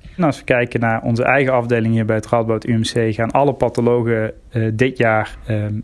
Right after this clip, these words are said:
met een computer werken in plaats van met een microscoop. Dus dat is stap één. Stap twee is dat we die kunstmatige intelligentie die we nu al hebben ontwikkeld gaan toepassen op grote schaal in de klinische praktijk. En stap drie is dat we die kunstmatige intelligentie gaan gebruiken om dingen te ontdekken die we nu nog niet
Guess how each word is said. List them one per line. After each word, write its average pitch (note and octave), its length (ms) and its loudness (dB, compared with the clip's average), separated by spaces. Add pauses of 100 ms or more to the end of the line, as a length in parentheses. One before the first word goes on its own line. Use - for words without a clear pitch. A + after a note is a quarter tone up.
(160)
met A#2 160 2
een A2+ 60 0
computer C3+ 360 0
werken D#3+ 360 2
in D3 80 0
plaats C#3 280 0
van C3+ 180 0
met C3 140 2
een C3 60 2
microscoop. C3+ 680 -2 (440)
Dus - 100 -16
dat B2 180 2
is A#2+ 120 -2
stap A#2 280 0
één. C#3+ 380 0 (240)
Stap - 300 0
twee D3+ 240 4
is B2+ 120 -2
dat A#2+ 140 2
we A#2 60 0
die A2+ 220 0
kunstmatige A#2+ 580 0
intelligentie A#2+ 600 0
die A2+ 120 2
we A2+ 60 2
nu B2 220 4
al A2 280 0
hebben A2+ 240 0
ontwikkeld A#2 640 -2
gaan A2+ 260 -2
toepassen A2+ 640 0
op G#2 100 -10
grote B2 300 0
schaal G#2+ 280 -2
in G#2+ 60 -2
de A2 80 -4
klinische A2+ 400 -2
praktijk. - 560 -4 (540)
En A#2 160 0
stap G#2+ 300 0
drie C3 260 2
is D#3 140 -2
dat D3+ 140 4
we D3+ 80 0
die C#3+ 80 -4
kunstmatige C3+ 560 2
intelligentie B2+ 640 0
gaan B2 100 0
gebruiken A#2+ 500 2
om A#2 140 4
dingen B2+ 260 2
te - 80 -6
ontdekken A#2+ 460 2
die A#2 120 2
we A2+ 60 2
nu B2 140 4
nog A#2+ 180 -2
niet - 280 -2